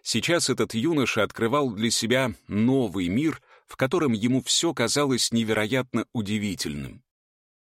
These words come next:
«Мастер, когда мы говорим про ад, мы ведь имеем в виду наше внутреннее состояние, негативные эмоции», сказал он. «Но благодаря нашим внутренним силам, духовным практикам, намерениям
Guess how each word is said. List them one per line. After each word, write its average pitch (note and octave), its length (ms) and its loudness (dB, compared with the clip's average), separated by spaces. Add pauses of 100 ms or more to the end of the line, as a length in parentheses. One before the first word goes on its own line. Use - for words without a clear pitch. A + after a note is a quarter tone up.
(180)
«Мастер, D3 580 0
когда D3+ 340 2
мы F3+ 120 0
говорим D3 480 2
про C#3 300 0
ад, A#2+ 560 -2
мы A#2+ 180 2
ведь A#2+ 320 -2
имеем C3+ 420 2
в G#2+ 40 -10
виду C#3 260 2
наше C3 400 0 (260)
внутреннее D3 720 2
состояние, G2+ 840 -2 (140)
негативные C#3+ 680 2
эмоции», G#2 680 -2 (120)
сказал F2+ 540 0
он. E2+ 200 -2 (640)
«Но D3 280 4
благодаря D3 460 2
нашим D3 360 2
внутренним D3+ 540 0
силам, C#3 520 0
духовным A2+ 540 0
практикам, A#2+ 640 -2
намерениям B2+ 760 2